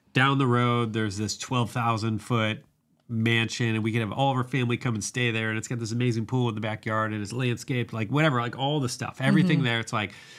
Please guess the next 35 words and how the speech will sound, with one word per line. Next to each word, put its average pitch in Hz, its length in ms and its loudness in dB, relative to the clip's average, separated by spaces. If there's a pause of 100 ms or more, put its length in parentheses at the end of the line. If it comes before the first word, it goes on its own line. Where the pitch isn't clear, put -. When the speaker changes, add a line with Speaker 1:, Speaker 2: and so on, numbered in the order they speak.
(220)
Speaker 1:
that 151 220 6
would 151 140 2
be 139 100 4
my 127 160 4
dream. 98 460 -4
Or 139 140 6
even 160 200 6
if 143 100 2
it 131 100 0
had 131 200 2
this 123 120 0
beautiful 123 480 0
orchard 127 360 2
on 110 100 0
the 101 60 -2
back 98 240 -2
of 98 100 -4
it, 95 140 -2
and, 101 120 0
like, 101 220 -2
the 113 80 -2
world's 117 560 -2
best 110 220 -2
garden 98 320 -2
and 104 120 -6
all 101 120 0
this 202 140 6
Speaker 2:
Mm-hmm. 196 80 6
Speaker 1:
stuff, 185 180 0 (480)
like, 113 140 2
that 139 180 2
would 135 160 2
be 120 120 4
my 107 200 -2
dream. 95 400 -6